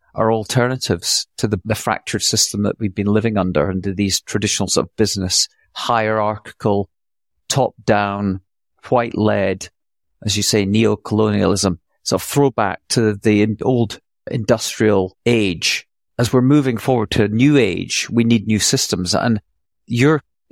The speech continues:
let's say, collective-led, cooperative-powered movement is more natural to the way that communities used to operate in a pre-industrial age.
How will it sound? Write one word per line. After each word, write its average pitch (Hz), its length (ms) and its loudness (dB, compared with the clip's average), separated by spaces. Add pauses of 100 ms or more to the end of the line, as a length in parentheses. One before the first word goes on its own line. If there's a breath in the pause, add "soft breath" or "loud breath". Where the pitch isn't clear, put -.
let's - 240 0
say, 117 260 2
collective-led, 113 1300 0 (380)
cooperative-powered 110 1600 -2
movement 110 600 0
is 131 240 2
more 127 220 2
natural 113 540 0
to - 120 -6
the 107 100 -2
way 117 180 4
that 107 160 -2
communities 117 640 2
used 120 320 2
to 123 80 -2
operate - 800 -2 (360)
in 117 140 2
a 110 40 2
pre-industrial 107 1000 0
age. - 520 -4